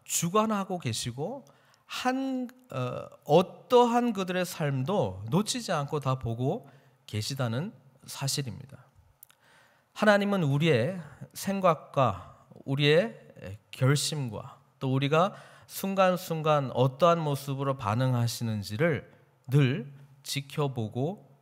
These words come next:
계십니다. 하나님은 다윗의 축복 때문에 우리들에게, 어, 심판 내리시는 것을 즐겨하지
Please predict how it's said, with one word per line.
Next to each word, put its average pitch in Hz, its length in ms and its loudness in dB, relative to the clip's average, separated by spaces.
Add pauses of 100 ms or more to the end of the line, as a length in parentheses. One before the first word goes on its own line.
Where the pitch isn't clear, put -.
계십니다. 107 640 -8 (1500)
하나님은 196 480 2
다윗의 202 960 0
축복 214 440 -4
때문에 120 600 -2 (440)
우리들에게, 139 1000 -2 (300)
어, 123 200 -4
심판 247 520 0
내리시는 156 540 0
것을 185 520 -4 (240)
즐겨하지 185 1080 -2